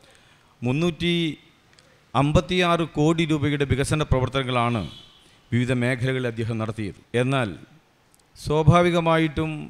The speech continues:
സി പി ഐ എമ്മിനെ സംബന്ധിച്ചിടത്തോളം കഴിഞ്ഞ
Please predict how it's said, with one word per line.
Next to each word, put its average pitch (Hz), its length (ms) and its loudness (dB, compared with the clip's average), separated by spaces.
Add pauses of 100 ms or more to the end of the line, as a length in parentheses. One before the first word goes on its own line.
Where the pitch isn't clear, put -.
(600)
സി - 280 0
പി 175 160 2
ഐ 170 120 4
എമ്മിനെ 160 260 2
സംബന്ധിച്ചിടത്തോളം 131 800 0 (1300)
കഴിഞ്ഞ 165 300 2